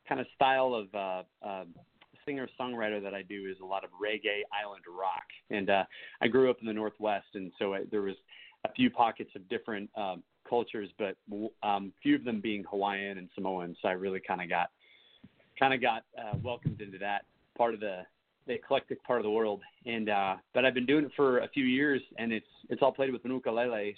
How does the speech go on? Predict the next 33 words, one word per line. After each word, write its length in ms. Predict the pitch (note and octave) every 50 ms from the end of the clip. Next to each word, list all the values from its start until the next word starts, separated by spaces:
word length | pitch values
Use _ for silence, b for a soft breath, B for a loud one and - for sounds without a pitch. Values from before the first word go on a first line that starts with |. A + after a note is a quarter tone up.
| - -
So 160 | A#2 G#2+ G#2+
it's 140 | G#2+ - - - _ B B B B B B
right 160 | - C#3 C#3+
now 160 | C#3+ C#3+ C#3+
a 60 | C#3+ -
solo 240 | - D3 C3+ C#3 C3
artist, 360 | A#2 A#2+ A#2+ A#2 A#2 - - -
but 100 | B2+ A#2
I'm 180 | A2+ A2 G#2 - _ - - -
slowly 200 | - A#2+ A#2 A#2
working 260 | A2 A2+ A2+ - A#2
on 320 | A2+ A2 A2 A2 G#2+ G#2 - B B B B B B B B B2+
bringing 420 | A2+ B2 C#3 C#3+ D#3 D#3 D#3 D3
a 40 | C3
few 240 | - - C#3+ C#3+ C3
guys 340 | C3+ C3 B2+ A#2+ A#2+ A2+ G2+ -
in. 240 | A#2+ A#2+ A#2 A2 - _
So 80 | - A2+
it's 120 | G#2+ - -
gonna 220 | - A#2 A2 G2+ -
start 240 | - A#2 A2 G#2+ G#2+
becoming 320 | G#2+ - - A2 G#2 G2
more 220 | G2 G#2 G#2 G#2 G#2
and 80 | G2+
more 160 | G2+ G#2 G2+
of 80 | G2 F2+
a 60 | F#2
bigger 320 | F2+ A2 G#2 F#2 F#2+ F2+ F2+
act 380 | F#2 F#2 - - _ - -
as 100 | F#2+ F2 -
time 220 | - F#2 F2+ E2
goes 160 | F2 E2+ D#2+
on. 280 | F2 E2+ E2 D2+ D2+